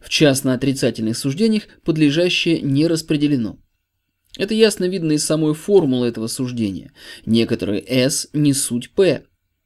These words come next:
В нем речь идет о части предметов данного класса. Например, в суждении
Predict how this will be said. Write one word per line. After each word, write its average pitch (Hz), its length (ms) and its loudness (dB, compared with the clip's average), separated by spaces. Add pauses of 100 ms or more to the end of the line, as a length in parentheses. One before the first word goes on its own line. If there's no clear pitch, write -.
(580)
В 143 180 0
нем 240 200 4
речь 226 200 0
идет 202 300 0
о 202 140 0
части 131 480 0
предметов 160 580 -4 (260)
данного 117 480 0
класса. 120 520 -6 (920)
Например, 139 540 2
в - 80 -12
суждении 139 760 0